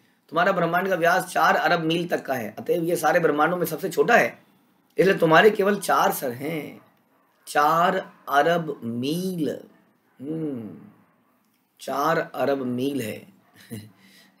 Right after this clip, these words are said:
ये ब्रह्मांड। आप सोच सकते हैं कितना है।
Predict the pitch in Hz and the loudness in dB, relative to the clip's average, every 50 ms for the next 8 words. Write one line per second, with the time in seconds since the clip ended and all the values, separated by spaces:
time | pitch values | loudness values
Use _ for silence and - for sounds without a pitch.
0 | - 117 139 131 127 127 123 120 117 117 113 107 101 95 107 - _ _ _ _ | -2 -2 0 0 0 -4 -4 -4 -4 -4 -4 -6 -8 -10 -12 -20 _ _ _ _
1 | _ _ _ _ _ - - - 120 110 - 131 113 101 107 101 - 117 107 104 | _ _ _ _ _ -20 -14 -14 -12 -8 -6 -6 -6 -4 -6 -8 -8 -8 -6 -6
2 | 110 113 110 107 101 104 107 - | -6 -6 -6 -6 -8 -8 -10 -16